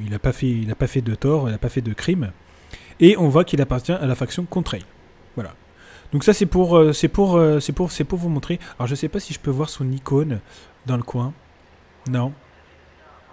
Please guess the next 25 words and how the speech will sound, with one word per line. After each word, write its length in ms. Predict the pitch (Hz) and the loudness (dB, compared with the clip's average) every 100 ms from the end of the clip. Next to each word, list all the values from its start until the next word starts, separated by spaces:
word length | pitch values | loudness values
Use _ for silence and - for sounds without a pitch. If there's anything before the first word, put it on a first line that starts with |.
| - - - - - - - | -20 -20 -20 -20 -20 -20 -16
Je 60 | - | -8
sais 60 | |
pas 120 | 135 | -6
si 100 | 151 | -6
je 60 | - | -2
peux 80 | 143 | -2
voir 160 | 139 | 0
son 120 | - 127 | -4 -6
icône, 300 | 120 147 151 - - - | -2 -2 -2 -12 -20 -4
parce 160 | 151 - | -2 4
que 100 | 170 | 6
en 100 | 160 | 6
fait, 240 | 196 180 | 2 4
euh, 200 | 151 139 | 4 4
ça 160 | 131 151 | 4 0
vous, 140 | 143 | 0
ça, 160 | 139 151 | 2 2
ça 240 | 139 - 147 | 0 -4 -4
le 60 | |
cible. 240 | 139 147 147 | -2 -2 -2
Ah 40 | |
si, 160 | 139 139 | -2 0
il 120 | 139 | 2
est 20 | |
là, 160 | 131 | 0